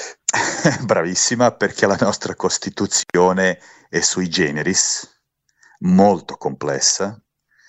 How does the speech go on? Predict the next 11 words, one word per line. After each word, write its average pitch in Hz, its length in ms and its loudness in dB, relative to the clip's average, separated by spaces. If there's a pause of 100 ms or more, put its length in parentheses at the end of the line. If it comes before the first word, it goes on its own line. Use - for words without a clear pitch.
(260)
Io 101 220 6
adesso 95 380 0
è 87 160 -6
terza - 360 -2
volta 80 400 0
che - 160 -6
la, 71 220 -6
la, 71 240 -4
la 71 100 -4
sto - 220 -2
leggendo 78 760 0